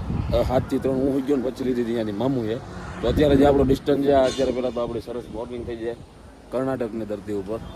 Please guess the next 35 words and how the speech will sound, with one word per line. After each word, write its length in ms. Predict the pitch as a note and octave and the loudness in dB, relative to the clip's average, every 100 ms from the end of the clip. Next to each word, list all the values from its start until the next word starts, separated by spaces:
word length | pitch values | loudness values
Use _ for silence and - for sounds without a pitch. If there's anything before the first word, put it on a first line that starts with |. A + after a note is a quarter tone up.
| - - - - - - | -8 -8 -8 -8 -6 -6
ચોથો 260 | - A#2 A2 | -6 -6 -8
દિવસ 260 | A#2 C#3 | -4 -4
છે 200 | A#2 B2+ C#3+ - - - - - | -2 0 0 -2 -12 -16 -14 -8
અને 140 | C3 - - - - - | -6 -6 -8 -6 -4 0
અત્યારે 260 | - C#3+ C#3+ | 2 2 2
અહીંયાથી 260 | D3+ C#3 | 2 2
જે 120 | C#3 C#3+ | 4 4
આપણો 200 | C#3 - | 6 6
ડિસ્ટન્સ 420 | C3+ D3+ - C3+ | 4 2 2 2
છે, 120 | C3+ | 2
તો 460 | B2 - - - - | 2 2 0 0 0
એ 100 | B2+ | 2
અત્યારે 260 | - - | 4 4
સિત્તેર 360 | - - - D#3+ | 2 0 0 -2
કિલોમીટર 380 | C#3+ D#3 D3+ C#3+ | 2 4 4 4
જેવો 260 | C#3 C3+ | 6 6
almost 280 | C3 C3 C3 | 4 2 0
બાકી 280 | B2+ C3+ B2+ | 2 4 4
છે. 140 | D3+ | 4
અને 140 | C#3+ - | 6 6
આજે 160 | - | 6
આખો 220 | C#3 B2+ | 6 4
રસ્તો 280 | A#2 A2+ C#3+ | 2 0 2
એવો 180 | D3 D3+ | 4 6
છે 140 | C#3+ | 6
સિંગલ 240 | C#3+ C#3+ C#3 | 4 2 4
પટ્ટીનો 340 | B2 C3 A#2+ | 4 2 2
અને 580 | A2+ B2+ - - - - | 4 4 4 4 4 4
બીજા 220 | - C3 | 4 0
નંબરમાં 360 | C3 C3 B2+ B2 | 0 0 2 2
વરસાદ 300 | B2 C#3+ C3+ | 2 2 2
એટલો 260 | C#3 C3+ | 2 2
છે. 80 | B2+ | 4
આ 80 | B2+ | 6
બાજુનો 340 | - B2+ B2 | 6 4 2